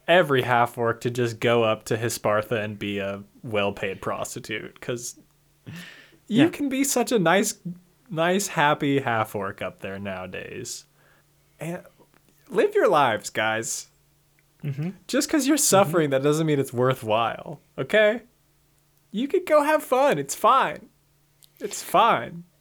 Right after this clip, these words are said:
Speaker 1: It'd be good for you, probably.
Speaker 2: I th-, I think that the toughest part about this for me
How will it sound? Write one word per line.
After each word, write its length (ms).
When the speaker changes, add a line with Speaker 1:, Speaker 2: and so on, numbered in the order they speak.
Speaker 1:
It'd 100
be 120
good 220
for 140
you, 160
probably. 640
Speaker 2:
I 120
th-, 240
I 140
think 300
that 160
the 100
toughest 640
part 300
about 280
this 200
for 180
me 580